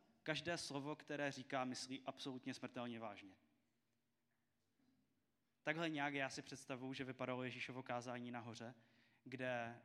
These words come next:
on mluvil ke svým učedníkům, ale nejenom k nim.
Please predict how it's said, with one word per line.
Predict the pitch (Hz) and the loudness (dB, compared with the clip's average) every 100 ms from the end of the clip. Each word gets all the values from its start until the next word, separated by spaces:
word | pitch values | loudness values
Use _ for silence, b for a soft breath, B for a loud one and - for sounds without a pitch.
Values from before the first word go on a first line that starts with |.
| - | -4
on | 139 | 0
mluvil | 139 131 135 131 131 - - | 0 0 0 -2 -4 -10 -8
ke | 139 | -6
svým | - 139 139 | -4 -4 -4
učedníkům, | 131 127 113 110 123 180 - - - B B B | -2 -2 -2 -6 -6 -6 -10 -20 -20 B B B
ale | 135 156 | 4 4
nejenom | 170 170 170 | 4 2 0
k | 160 | -2
nim. | 160 113 | -4 -4